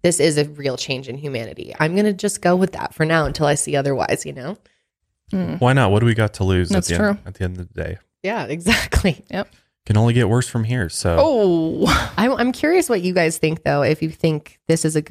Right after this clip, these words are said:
Speaker 1: a step in the right direction. Is more technology good,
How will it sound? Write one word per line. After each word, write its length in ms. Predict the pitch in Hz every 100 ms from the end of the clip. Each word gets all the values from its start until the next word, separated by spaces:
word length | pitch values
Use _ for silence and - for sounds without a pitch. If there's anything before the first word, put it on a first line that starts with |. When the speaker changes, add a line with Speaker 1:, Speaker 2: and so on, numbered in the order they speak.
| -
Speaker 1:
a 80 | 175
step 260 | - 160
in 60 | 156
the 100 | 151
right 240 | 143 139
direction. 600 | - 143 - - - - -
Is 280 | 180 170 165
more 260 | 170 180
technology 600 | 202 233 214 185 185 165
good, 340 | 151 170 233